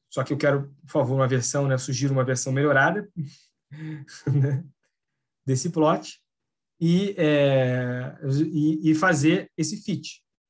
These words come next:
Então, eu vou sugerir a vocês usarem SciPy, Pandas ou outro, ou outro,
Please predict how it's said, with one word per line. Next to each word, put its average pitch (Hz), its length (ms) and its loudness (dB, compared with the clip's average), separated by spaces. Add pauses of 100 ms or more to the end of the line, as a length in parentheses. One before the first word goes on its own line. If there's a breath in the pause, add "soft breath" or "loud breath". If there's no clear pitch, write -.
(140)
Então, 147 120 -2
eu 151 40 0
vou 160 100 2
sugerir 165 400 2
a 147 40 2
vocês 180 420 0
usarem 139 380 2
SciPy, 156 720 0
Pandas 151 800 0
ou 151 200 0
outro, 147 640 0 (540)
ou 139 120 0
outro, 143 680 0